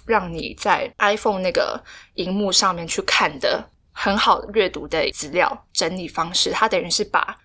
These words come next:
很像是P D F，就是你想象可能是个A four，A four纸张或者是P D F的档案，就是直接把它丢进去里面。所以其实你是要一直在那个小小的荧幕里面一直往左右滑，然后你才可以看到你所有的明细。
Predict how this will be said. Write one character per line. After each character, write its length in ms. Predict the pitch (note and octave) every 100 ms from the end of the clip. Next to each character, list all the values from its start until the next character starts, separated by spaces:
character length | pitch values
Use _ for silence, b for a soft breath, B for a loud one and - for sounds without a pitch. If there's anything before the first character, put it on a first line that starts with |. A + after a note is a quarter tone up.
| _
很 140 | - F#3
像 140 | A3
是 140 | A3+
P 220 | A3+ G#3 F#3+
D 120 | G3
F， 200 | E3+ E3+
就 100 | G#3
是 60 | G#3
你 100 | G3
想 160 | F3
象 140 | F3+ G3
可 60 |
能 80 | D#3+
是 80 | F3
个 100 | F#3
A 240 | - E3
four，A 680 | E3 F3+ - - - - F#3
four 200 | G3 E3+
纸 180 | - -
张 300 | D3+ D#3 F3
或 100 | F3
者 60 |
是 80 | F3
P 200 | - E3+
D 100 | E3+
F 120 | D#3+
的 60 | D3+
档 220 | D3+ C#3+
案， 200 | E3+ D#3+ F3
就 100 | F3
是 80 | F#3
直 220 | - D#3
接 300 | - E3+ E3+ B B B
把 120 | D#3
它 380 | - D#3+ E3 F#3+ _ -
丢 160 | E3+ E3+
进 180 | F3
去 180 | F3 -
里 160 | - -
面。 240 | - A#3+ -
所 180 | C4+
以 100 | B3+ B B B
其 160 | -
实 120 | G#3 A3
你 120 | F3+
是 140 | A3+
要 100 | A3+ A3+
一 120 | A#3
直 100 | F#3+
在 160 | G#3+ G#3
那 80 |
个 40 | G3+
小 160 | -
小 200 | F3 E3
的 60 | -
荧 120 | E3+
幕 140 | F#3 F3+
里 100 | E3
面 160 | F#3
一 40 | G3
直 100 | F3+
往 220 | D#3+ E3
左 220 | E3+ D3+
右 180 | F3+ F3+
滑， 340 | - E3 C#3
然 60 | E3
后 100 | E3+
你 100 | F3+
才 160 | - F3
可 120 | G3
以 40 |
看 240 | F#3+ G#3 F#3
到 140 | F3
你 120 | D#3+
所 200 | - E3 D#3
有 60 |
的 80 | D3+
明 260 | D3+ D3+ F3
细。 340 | - - -